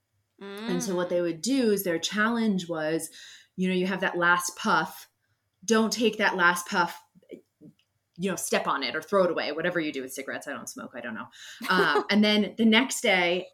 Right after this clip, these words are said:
Speaker 1: the last two puffs, step on it, you know? And so then that way, eventually you get to not needing anything down the line, you know, six months, a
Speaker 2: Mm-hmm.
Speaker 1: year, whatever it is. But the people that say,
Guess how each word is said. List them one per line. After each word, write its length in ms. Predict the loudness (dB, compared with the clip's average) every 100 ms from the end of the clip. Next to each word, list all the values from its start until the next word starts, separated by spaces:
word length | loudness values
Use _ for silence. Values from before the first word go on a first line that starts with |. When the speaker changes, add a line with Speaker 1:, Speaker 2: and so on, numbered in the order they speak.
| _ _ -10 -4
Speaker 1:
the 140 | 0
last 420 | 4 6 4 0
two 240 | 4 4 4
puffs, 600 | 2 0 -2 -10 -12 -14 _ _ -14
step 320 | -4 -2 -2
on 180 | -6 -6
it, 140 | -12 -16 _ -20 _
you 100 | -2
know? 100 | 0
And 200 | 2 0
so 160 | -2 -2
then 180 | 2 4
that 240 | 4 2
way, 340 | 0 -2 -2 -4
eventually 1080 | 0 2 4 2 0 0 0 0 -2 -6 -14 _ _ _
you 180 | -6 -2
get 260 | 0 0 -2
to 420 | 0 0 0 -2
not 260 | 2 2 4
needing 320 | 2 4 4
anything 760 | 4 4 4 0 -4 -6 -8 0
down 300 | 4 6 6
the 80 | 6
line, 380 | 6 4 2 0
you 60 |
know, 140 | 0 0
six 380 | -2 -2 0
months, 420 | 0 2 2 0 -2
a 40 |
Speaker 2:
Mm-hmm. 100 | 0
Speaker 1:
year, 260 | 0 0 0
whatever 500 | 2 2 2 0 0
it 140 | 0
is. 340 | 2 0 -2 -6 -12 -18 -6 -2
But 140 | 0
the 120 | 0
people 420 | 2 2 4 2 2
that 200 | 0 0
say, 460 | 0 2 0 -2